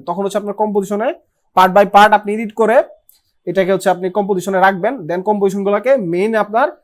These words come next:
একটা কম্পোজিশন থাকবে, সেই কম্পোজিশনে আপনি সেট করবেন, তাহলে আপনার কাজটা গুছানো থাকবে।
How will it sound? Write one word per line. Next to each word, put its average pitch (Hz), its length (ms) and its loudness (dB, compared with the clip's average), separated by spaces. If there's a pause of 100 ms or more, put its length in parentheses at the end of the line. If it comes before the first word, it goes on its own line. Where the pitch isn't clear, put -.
(140)
একটা 180 160 -12
কম্পোজিশন 208 400 0
থাকবে, 214 180 -2 (160)
সেই 190 220 -2
কম্পোজিশনে 208 540 -4
আপনি 233 160 -8 (1160)
সেট 220 240 0
করবেন, 147 240 0 (120)
তাহলে 202 240 4
আপনার 220 200 -4
কাজটা 226 220 -2
গুছানো 196 280 0
থাকবে। 143 180 -8